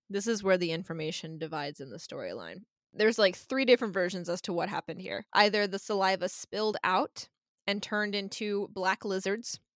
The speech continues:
or it wasn't saliva, it was actually semen, which then implies that the dragons entered the palace, jizzed, and left. <laughs>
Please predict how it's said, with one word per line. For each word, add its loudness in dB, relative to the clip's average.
or 4
it 0
wasn't -2
saliva, 0
it 0
was -2
actually -2
semen, -2
which -2
then 2
implies 2
that -4
the -12
dragons 0
entered 0
the 4
palace, 4
jizzed, 2
and -6
left. 0
<laughs> -12